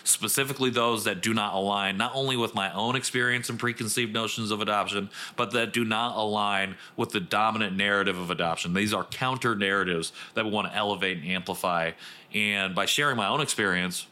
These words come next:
as well as figuring out ways to amplify and share other people's experiences, it emphasizes that point.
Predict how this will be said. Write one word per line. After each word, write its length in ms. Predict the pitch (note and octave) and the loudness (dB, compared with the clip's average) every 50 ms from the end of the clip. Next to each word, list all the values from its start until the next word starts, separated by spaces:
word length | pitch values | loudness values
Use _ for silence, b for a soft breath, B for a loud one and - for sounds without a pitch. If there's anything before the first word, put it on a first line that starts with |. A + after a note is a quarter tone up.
| - - G#2+ | -6 -4 -4
as 120 | G#2 F#2 | -4 0
well 280 | F#2 A2 A#2+ C3+ C3 C3 | 2 2 2 4 2 2
as 100 | A#2 - | 0 -2
figuring 480 | - A#2 B2 A2+ G#2+ A#2 A2 G#2 G2+ | -2 -2 -2 0 2 2 0 2 2
out 180 | G#2 G2+ F#2+ E2+ | 0 0 0 0
ways 300 | G2 G2+ G2+ G2+ G2 - | 2 2 2 0 0 -2
to 80 | - | -2
amplify 480 | G2 G2 F#2+ F#2+ - - - G2 G2 F#2+ | -2 -2 -4 -4 -6 -4 0 0 2 2
and 140 | F#2 F2+ F2+ | 2 0 0
share 240 | - G2+ F#2+ F#2+ D#2 | 0 0 0 0 0
other 220 | A#2 C3+ C#3 C3 | 0 0 0 -2
people's 340 | G#2+ A#2 A2 G2+ G#2 F#2 F#2 | 0 -2 -4 -2 -2 -4 -4
experiences, 720 | F#2 - - G2 F#2+ F#2 F#2 F#2 F2+ F2 - F#2+ F2+ F2 B B B B B | -6 -4 -2 0 0 2 0 0 -2 -2 -2 -2 -2 -4 B B B B B
it 100 | - A2+ A2+ | -4 -2 0
emphasizes 720 | G2 A#2 G#2+ - - G2+ - G#2 F#2+ F#2+ F2 F2 F2 E2 F2+ | -2 -2 -2 -4 -4 -2 0 0 0 0 -2 -4 -6 -4 -2
that 240 | F2+ E2+ E2 - | -2 -2 -2 -4
point. 340 | - - A2+ A2 G#2+ G#2 G#2 | -6 -2 0 0 0 0 -2